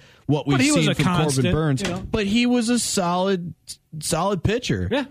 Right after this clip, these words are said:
Speaker 2: totally.
Speaker 1: Uh, he had a solid career with the Brewers. Then Kyle Loesch.
Speaker 2: Kyle Loesch, who
Speaker 1: Again,
Speaker 2: got
Speaker 1: another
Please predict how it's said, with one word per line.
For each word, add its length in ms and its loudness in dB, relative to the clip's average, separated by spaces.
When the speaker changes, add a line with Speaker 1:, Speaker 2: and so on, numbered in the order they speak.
Speaker 2:
totally. 300 -2
Speaker 1:
Uh, 140 -16
he 160 -2
had 120 0
a 60 2
solid 360 -2
career 320 0
with 140 0
the 80 0
Brewers. 460 0
Then 480 2
Kyle 360 0
Loesch. 300 2
Speaker 2:
Kyle 280 0
Loesch, 460 0
who 60 0
Speaker 1:
Again, 380 0
Speaker 2:
got 140 0
Speaker 1:
another 360 0